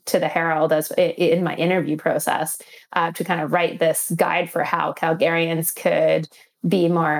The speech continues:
environmentally conscious. And that's, that's really how it all got started. It helped me get hired, um, out of a sea of candidates. And it, that was the beginning of my kind of path towards environmental journalism as well.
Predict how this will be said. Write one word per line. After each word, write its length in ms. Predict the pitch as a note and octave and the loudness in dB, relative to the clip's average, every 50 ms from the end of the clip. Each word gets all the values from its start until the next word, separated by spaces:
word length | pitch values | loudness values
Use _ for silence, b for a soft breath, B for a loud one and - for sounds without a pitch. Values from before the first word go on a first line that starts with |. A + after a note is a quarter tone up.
| D3 D3 | 0 0
environmentally 600 | D#3+ F3 E3 F3 D#3+ D#3+ E3 E3 - E3 - - | 0 0 0 -2 -2 -2 -4 -2 0 0 0 0
conscious. 760 | - F3 D#3 D#3+ D#3+ - F3 D#3 E3 E3 - - - - - - | 0 -4 -4 -2 0 0 0 0 0 -2 -2 -4 -4 -4 -6 -2
And 460 | - D#3+ D#3 D#3 D#3 D3+ D3+ D3+ E3+ | -2 0 0 2 2 2 0 0 0
that's, 520 | E3 F#3 F3 E3+ D#3+ - - - - - - | 0 0 0 0 -2 -4 -6 -6 -6 -6 -2
that's 280 | - G3+ F#3+ F3+ - - | -2 0 0 0 0 2
really 220 | G3+ G#3 G3+ G3 | 2 4 4 4
how 200 | F#3+ F#3 F3 F3 | 4 2 2 2
it 100 | F3 E3+ | 2 2
all 120 | E3 E3 E3 | 2 2 2
got 200 | D#3+ D3 - - | 0 0 -2 0
started. 340 | - G3+ F#3 F3+ E3+ D#3+ D#3 | 0 0 2 2 2 2 2
It 80 | D3+ D#3+ | 2 2
helped 200 | G#3 G3 - F#3+ | 0 0 0 -2
me 100 | F3+ E3 | -2 0
get 180 | E3+ E3 - | 0 0 0
hired, 680 | - - - G3 F#3 F3+ E3+ D#3+ D#3 D3+ E3 F#3 F#3 - b b b b b b b b | -4 -2 -2 0 0 2 2 2 2 2 2 0 0 -4 b b b b b b b b
um, 500 | - F#3+ F3+ F3 F3 E3+ D#3+ D3+ D3+ D3+ - | 0 0 2 2 2 2 2 0 0 -2 0
out 200 | - E3+ E3 D#3+ | 0 2 2 2
of 140 | D#3 D#3 | 2 2
a 80 | D#3+ D#3+ | 2 2
sea 340 | - - - F#3+ F#3 F3 E3 | 2 2 0 2 2 2 2
of 280 | D#3 D#3+ D#3+ - - - | 2 0 -4 -8 -12 -12
candidates. 920 | - - A3+ F#3+ F3+ F3+ E3+ D#3+ E3 D#3+ D#3+ E3 D#3 E3 - - - - - - | -2 0 0 2 2 2 2 2 2 2 2 2 2 2 0 -2 -2 -2 -2 -2
And 400 | F#3 F3 F3 E3 E3 D#3+ D#3+ D#3 | -2 0 0 0 0 0 0 2
it, 400 | F3 F3 E3+ - - - - - B B B B B B - | 2 4 2 2 0 -4 -8 -12 B B B B B B -2
that 180 | G#3 F#3 F#3 F#3 | 0 0 2 2
was 140 | F#3 F3 | 0 2
the 100 | F3 F#3 | 2 2
beginning 460 | E3 F3 E3+ F3+ F3 E3 E3 E3 E3 D#3 | 0 0 0 0 -2 -2 0 0 0 0
of 100 | D3+ D#3+ | 0 2
my 380 | E3 D#3+ D#3 D#3 D#3 D3+ D3+ - | 2 0 0 0 -2 -2 -4 -2
kind 180 | - F#3 D#3 D3 | -2 -2 -2 -2
of 220 | D3 D3 - - - | -4 -4 -6 -10 -6
path 420 | - - G3 D#3+ D#3 D#3 D#3+ - | -2 0 0 0 0 -2 -4 -6
towards 400 | - - F3+ E3+ E3+ E3+ E3 E3 | -2 2 2 4 4 2 0 -2
environmental 540 | D#3+ D#3+ D#3+ E3+ D#3 D3 D#3 D#3+ D#3+ E3 D#3+ | -2 -2 -2 -2 -2 -2 -2 -2 0 0 0
journalism 600 | D#3 D3+ D3 D#3 D#3 D#3 F3 F3 - D#3+ D#3 D#3+ | 0 0 -2 -2 -4 -4 -4 -2 -2 -2 -2 0
as 200 | D#3 D#3 D#3+ - | -2 -2 0 0
well. 380 | - E3 E3 E3 - - - | 2 2 2 2 0 -2 -4